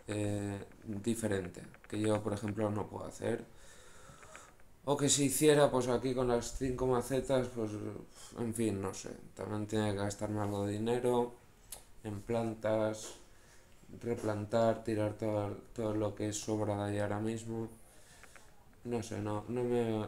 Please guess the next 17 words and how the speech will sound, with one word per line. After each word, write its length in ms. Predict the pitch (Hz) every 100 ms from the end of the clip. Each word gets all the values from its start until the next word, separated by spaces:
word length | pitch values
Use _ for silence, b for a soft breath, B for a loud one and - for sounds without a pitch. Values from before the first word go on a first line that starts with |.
| 117
no, 300 | 123 123 117
no, 280 | 127 131 120
no 180 | 131 135
tengo 220 | 139 131
la 100 | 110
idea, 220 | 98 98
la 80 | 90
verdad, 260 | 92 92 -
aquí, 160 | - 101 101 - - - - -
de, 200 | - - - - - B B B B -
porque 340 | 110 110 117
además 440 | 113 110 113 117 120
las 80 | 117
macetitas 600 | 110 117 107 120 117 110
también 240 | 110 110
son 260 | 110 110 107
pequeñas, 720 | 107 117 113 117 113 113